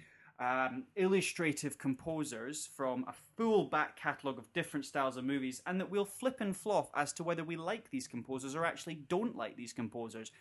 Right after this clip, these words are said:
And I can't tell if you actually do like Hans Zim-, Hans Zimmer or don't like Hans Zimmer, because you, once again,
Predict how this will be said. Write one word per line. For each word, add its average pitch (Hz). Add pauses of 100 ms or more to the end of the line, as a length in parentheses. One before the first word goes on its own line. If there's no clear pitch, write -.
(160)
And 147
I 240
can't 190
tell 185
if 131
you 143
actually 147
do 175
like 143
Hans 127
Zim-, 127
Hans 135
Zimmer 131
or 135
don't 175
like 131
Hans 123
Zimmer, 117
because 127 (280)
you, 220
once 190
again, 156